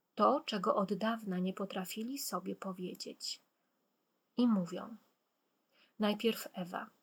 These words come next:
Zaczyna po dyrektorsku, twardo, zdecydowanie. Ale po chwili zmienia głos.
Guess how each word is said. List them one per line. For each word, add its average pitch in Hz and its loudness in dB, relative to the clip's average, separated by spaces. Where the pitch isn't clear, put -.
Zaczyna 190 2
po 185 0
dyrektorsku, 233 2
twardo, 185 -2
zdecydowanie. 202 -6
Ale 185 4
po 208 -4
chwili 285 -4
zmienia 233 0
głos. 190 -6